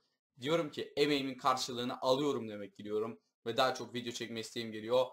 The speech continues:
Gördüğünüz gibi arkadaşlar Pulisic çıkarmış rekortmenler paketinden. Bu arada gözüküyor mu size? Bir dakika ona bir bakalım. Evet, gözüküyor. Rekortmen teklifi sıfırlama gelmiş. Bir de Pulisic çıkmış. Ben bu paketi hiç hatırlamıyorum.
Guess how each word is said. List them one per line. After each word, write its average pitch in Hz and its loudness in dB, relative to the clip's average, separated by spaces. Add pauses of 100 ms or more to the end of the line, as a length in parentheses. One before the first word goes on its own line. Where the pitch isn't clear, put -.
(240)
Gördüğünüz 202 6
gibi 180 2
arkadaşlar 175 2
Pulisic 196 0
çıkarmış 160 2
rekortmenler 170 2
paketinden. 165 -2
Bu 165 6
arada 170 2
gözüküyor 147 -6
mu 175 -12
size? 135 -8
Bir 135 -8
dakika 123 -4
ona 120 -8
bir 113 -16
bakalım. 143 -8
Evet, 127 -4
gözüküyor. 190 -2 (360)
Rekortmen 185 2
teklifi 196 -6
sıfırlama 175 -2
gelmiş. 208 -2
Bir 190 -6
de 214 2
Pulisic 170 -4
çıkmış. - -10
Ben 151 0
bu - -12
paketi 196 -2
hiç 208 -6
hatırlamıyorum. 190 -2